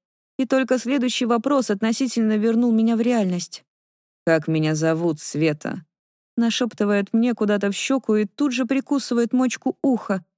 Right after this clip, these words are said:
продолжая виртуозничать своими пальцами. Видя моё и без того растерянное лицо, тут же добавляет.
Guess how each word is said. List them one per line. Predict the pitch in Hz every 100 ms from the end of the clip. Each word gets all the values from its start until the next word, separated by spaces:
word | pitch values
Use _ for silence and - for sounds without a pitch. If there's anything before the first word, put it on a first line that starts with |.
| -
продолжая | 277 247 247 240 277 254
виртуозничать | 240 233 262 285 277 233 226 226
своими | - 262 254 254
пальцами. | - 262 208 - 202 190 - _ _ _ 262
Видя | 269 247
моё | 240 247 269 254
и |
без | 226 226
того | 254 285 247
растерянное | 226 - 277 240 226 226
лицо, | 240 233 - 294
тут | - 269
же | 254
добавляет. | 247 269 277 269 214 180